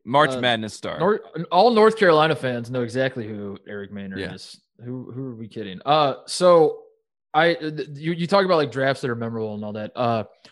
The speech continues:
Speaker 2: the, the draft that stands out to me of my youth that I will always remember forever is nineteen ninety-eight.
Speaker 1: Mm.
Speaker 2: Uh, Olowokandi goes number one. And the reason I'll remember it is because, uh, the,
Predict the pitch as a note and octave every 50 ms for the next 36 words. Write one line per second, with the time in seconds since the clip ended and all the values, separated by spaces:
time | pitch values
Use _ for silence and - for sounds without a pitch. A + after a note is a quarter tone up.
0 | _ _ _ _ D3 _ _ _ _ - B2 - _ _ C3 B2 D3 D#3 D#3 C3
1 | C3 D3+ D3 B2+ B2 C3 E3 F3 G3 A3 G#3+ F#3+ D#3+ - - - D#3 D#3+ D3+ D3
2 | C3+ - C3 C3 C3 C3 A#2+ A#2+ B2+ B2 A#2+ A2+ A2+ A#2 A#2+ A#2 A2 A2 _ -
3 | - A2 A2 A2 A2 A2+ A2+ A2 A2 - - A2+ A#2+ A#2+ A#2+ A#2 A2+ G#2+ G#2 -
4 | - - - A#2+ A2 A2 A2 G#2 G2+ G2+ G2+ G2+ - - G#2+ G#2 G#2 G#2+ G2 G#2
5 | G2 F#2+ F#2+ - - A2 G2+ A2 A2+ A#2 A#2+ - - A#2+ A2+ A2 G#2+ G2+ G2 G2+
6 | G2+ G2+ G#2 G#2+ G2+ F#2 E2+ E2 _ _ _ _ _ _ _ - A#2 A#2 A2 A2
7 | - A#2+ B2+ D3 D3 D3 C#3+ C#3+ D3 C#3 C3 C3 B2+ A#2 A#2 A#2+ A2+ G#2+ A#2 A2+
8 | A2+ A2 G2+ G#2 A2 A2 G#2+ G#2 G2+ G2 F#2+ - _ _ _ _ _ _ - C3+
9 | C#3 D3 F3 G#3+ A3 A#3+ A3 G3+ F#3 E3 D3 C#3+ D3+ E3 C#3+ C#3 C#3 C3 B2 B2
10 | C3 B2 B2+ C3+ - - C#3+ C#3 C3+ C3 B2 A2+ - - - - C3+ C3 B2+ B2+
11 | B2 A#2+ A#2 - - _ _ _ _ _ _ _ _ _ _ _ _ _ _ -
12 | _ - C3+ C3+